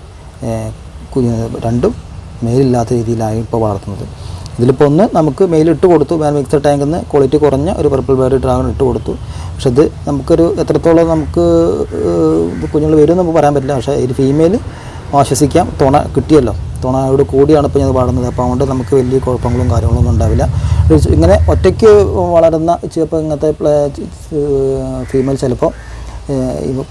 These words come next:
കുറച്ച് എന്താ പറയുക, കുറച്ച് സ്-, സ്-, ടെൻഷനും കാര്യങ്ങളൊക്കെ വന്ന് ഒറ്റയ്ക്കായതുകൊണ്ട് ചിലപ്പോൾ, ഏഹ്, പ്രസവിക്കാതെ ഡെഡായി പോകാനും ചാൻസ് വളരെ കൂടുതലാണ്.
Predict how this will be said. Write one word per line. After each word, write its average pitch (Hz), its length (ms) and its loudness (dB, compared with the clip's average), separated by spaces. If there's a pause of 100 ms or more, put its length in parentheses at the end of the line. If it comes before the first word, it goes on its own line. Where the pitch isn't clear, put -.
കുറച്ച് 147 340 0 (760)
എന്താ 131 280 -2
പറയുക, 123 340 -4 (340)
കുറച്ച് - 260 2 (140)
സ്-, 139 160 -8
സ്-, 135 260 -2 (120)
ടെൻഷനും 143 380 -2
കാര്യങ്ങളൊക്കെ 143 520 2
വന്ന് 135 220 -4 (180)
ഒറ്റയ്ക്കായതുകൊണ്ട് 135 720 0 (200)
ചിലപ്പോൾ, 147 320 0 (580)
ഏഹ്, 131 320 -2
പ്രസവിക്കാതെ 131 560 0 (100)
ഡെഡായി 131 400 0
പോകാനും 127 380 2
ചാൻസ് 120 340 -2
വളരെ 117 220 -2 (100)
കൂടുതലാണ്. 113 500 -2